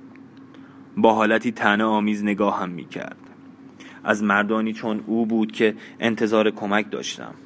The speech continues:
اما از زمان محکومیت لوتر به اکراه با من گفتگو کرد. گفتم: "حق با شماست. باید دید کنه مسئله چیست." براندازش کردم و پرسیدم:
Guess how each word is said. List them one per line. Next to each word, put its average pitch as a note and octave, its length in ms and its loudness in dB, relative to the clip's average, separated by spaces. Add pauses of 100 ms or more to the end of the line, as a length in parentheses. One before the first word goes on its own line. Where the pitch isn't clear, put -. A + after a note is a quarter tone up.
(1400)
اما C3 340 2
از B2 140 -2
زمان B2 340 0
محکومیت A#2+ 720 -2
لوتر A#2 440 0 (300)
به B2 200 2
اکراه B2+ 920 2
با A2+ 140 0
من G#2 220 0
گفتگو F#2 520 -4
کرد. - 380 -14 (640)
گفتم: G2+ 500 -4 (420)
"حق G#2 260 2
با F#2 220 -6
شماست. C#2+ 680 -12 (840)
باید B2 360 4
دید C3+ 200 -2
کنه G#2+ 340 0
مسئله G#2 460 -4
چیست." - 540 -10 (880)
براندازش B2 680 2
کردم A2+ 320 2
و A2 80 -2
پرسیدم: G2+ 640 -2